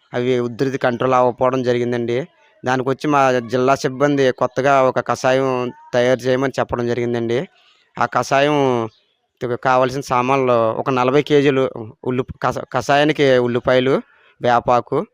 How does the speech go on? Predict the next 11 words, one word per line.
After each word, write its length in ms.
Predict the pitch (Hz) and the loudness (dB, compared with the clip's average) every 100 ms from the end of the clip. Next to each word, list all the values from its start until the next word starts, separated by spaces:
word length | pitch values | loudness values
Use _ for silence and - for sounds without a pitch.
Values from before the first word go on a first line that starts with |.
| _ _ _ _ _ _ | _ _ _ _ _ _
సీతాబలాకు, 880 | - 131 139 127 127 123 123 139 165 - | -4 -2 0 2 2 2 0 -2 -4 0
ఆవు 220 | 120 123 | 2 2
మూత్రము, 440 | 123 123 - 143 | 0 -4 -4 -2
నీరు 280 | 143 131 135 | 0 2 2
కావాలండి. 680 | 131 123 120 117 113 117 190 - _ _ _ | 2 2 2 2 -2 -2 -4 -8 _ _ _
అది 160 | 123 131 | -4 0
మనం 300 | 139 135 135 | 0 0 0
మూడు 140 | 135 | -2
పొంగులు 300 | 127 135 139 | 0 -2 0
వచ్చేలా 300 | 143 - 143 | 0 0 0
పొంగించి 560 | 147 139 131 135 127 | 0 0 -2 -2 -4